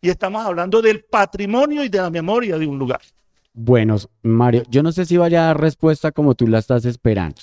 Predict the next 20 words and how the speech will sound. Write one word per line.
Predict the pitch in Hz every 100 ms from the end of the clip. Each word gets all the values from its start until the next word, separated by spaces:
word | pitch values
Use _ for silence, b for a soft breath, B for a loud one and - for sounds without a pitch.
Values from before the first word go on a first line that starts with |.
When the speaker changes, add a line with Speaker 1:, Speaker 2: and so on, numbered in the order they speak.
| _ _
Speaker 2:
pero | - 123 117
creo | 120 131 131
que | 135
esto | - 135
es | - -
importante | 143 131 117 120 104 107
y |
significativo | 104 117 113 98 98 101 - 120 151
y |
me | 147 123
tomé | - 110 104
la | 104
tarea | 104 127 107 107 113
de | 127 123 101 - _ _
apuntarlo | 101 - 117 110 120 120 131 143
mientras | 139 117 104
escuchaba | 104 - - 101 101
todos | - 117 117
los | 120 -
conversatorios | 113 101 92 95 - 120 131 147 139